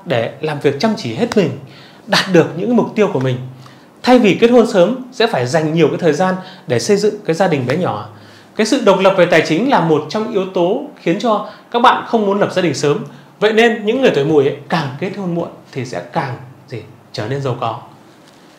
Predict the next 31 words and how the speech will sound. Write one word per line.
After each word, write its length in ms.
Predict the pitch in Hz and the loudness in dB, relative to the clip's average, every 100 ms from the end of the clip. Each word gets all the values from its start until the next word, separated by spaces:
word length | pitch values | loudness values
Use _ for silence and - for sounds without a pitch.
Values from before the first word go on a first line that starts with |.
| _ _ - | _ _ -2
Con 120 | 247 | 4
giáp 140 | 294 262 | 4 4
thứ 80 | |
ba 400 | 240 262 240 240 - | 6 6 6 2 -4
đó 120 | 165 185 | 2 4
là 120 | 190 | 4
những 180 | 175 226 | 2 0
người 120 | 180 | 0
tuổi, 180 | 139 120 139 - | 0 -2 -6 -8
tuổi 100 | 135 | -4
Ngọ. 340 | 131 170 - - - - _ _ - _ - - - - - - - - _ - - - - - _ _ - - - | 0 0 0 -8 -18 -20 _ _ -20 _ -18 -18 -20 -20 -20 -20 -20 -20 _ -20 -20 -20 -20 -20 _ _ -20 -20 -2
À, 120 | - | 2
những 200 | 196 254 | 4 6
người 120 | 294 208 | 6 8
tuổi 120 | 151 | 6
Ngọ 240 | 175 208 | 6 4
chớ 160 | - 208 - | 4 4 4
cảm 180 | 139 147 | 2 4
thấy 140 | 170 | 2
buồn 280 | 220 208 147 127 | 6 6 6 2
nếu 120 | 143 | 2
mà 120 | 220 208 | 4 4
bạn 260 | 190 - - - | 4 2 -4 -2
đang 140 | 226 | 0
ở 60 | 214 | 0
tuổi 100 | - | 0
cập 180 | 151 - | -2 -2
kê 240 | 214 208 196 - | 0 -2 -4 -4
mà 160 | 135 | -4
vẫn 240 | 131 208 240 | -2 0 0
bị 180 | 226 | 0